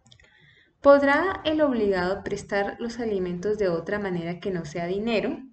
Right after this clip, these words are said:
El mismo artículo doscientos setenta y nueve del Código Civil establece que en principio deben de prestar la obligación de forma dineraria.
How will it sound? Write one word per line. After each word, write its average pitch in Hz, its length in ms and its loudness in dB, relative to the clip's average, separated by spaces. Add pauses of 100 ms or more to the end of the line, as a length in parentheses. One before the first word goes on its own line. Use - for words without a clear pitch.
(600)
El 277 180 0
mismo 302 300 2
artículo 262 520 0
doscientos 214 460 -2
setenta 233 460 -2
y 175 60 -4
nueve 175 200 -4
del 190 120 -6
Código 185 340 0
Civil 220 440 -4
establece 254 480 -4
que 320 100 -2
en 330 100 -2
principio 240 560 -2
deben 240 340 0
de 254 140 -2
prestar 180 580 -6
la 202 180 -2
obligación 190 720 -4 (280)
de 185 100 -2
forma 170 320 -2
dineraria. 175 640 -2